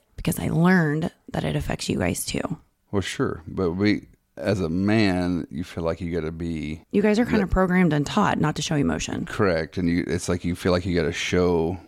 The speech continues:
Speaker 2: uh, strength in hard times, no matter what or how you feel about it. It's like, we know the, the wife or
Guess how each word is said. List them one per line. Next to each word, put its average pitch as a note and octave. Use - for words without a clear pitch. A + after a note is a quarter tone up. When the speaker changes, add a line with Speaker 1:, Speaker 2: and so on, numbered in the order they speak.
Speaker 2:
uh, C#2+
strength -
in D2
hard F2+
times, D#2+
no F2+
matter F2+
what F2
or F2+
how G2+
you E2+
feel G2
about D#2
it. D2
It's -
like, C2+
we F#2
know E2+
the, -
the E2
wife F2+
or D2